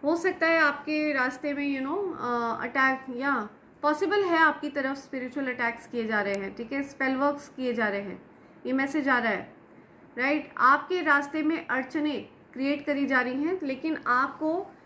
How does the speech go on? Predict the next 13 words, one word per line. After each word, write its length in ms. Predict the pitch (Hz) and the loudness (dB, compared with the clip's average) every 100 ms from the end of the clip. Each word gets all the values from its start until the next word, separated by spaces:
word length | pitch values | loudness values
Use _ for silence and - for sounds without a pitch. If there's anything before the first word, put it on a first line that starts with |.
| - - - - | -20 -20 -12 -2
focused 460 | 311 302 339 330 | -2 2 0 2
रहना 260 | 302 302 294 | 0 2 2
है, 360 | 294 240 180 - | 0 -2 -6 -12
ठीक 140 | 247 | -8
है? 80 | 302 | -4
डटे 380 | 254 254 262 311 | -2 -2 0 0
रहना 280 | 302 302 277 | 2 2 2
है, 320 | 269 254 - - - - - - - | 0 -4 -8 -14 -16 -16 -18 -20 -12
Give 260 | 208 277 330 | -6 2 2
up 140 | 330 | 2
नहीं 220 | 302 285 | 0 0
करना 240 | 277 240 214 | -2 -2 -2
है। 280 | 196 196 | -6 -10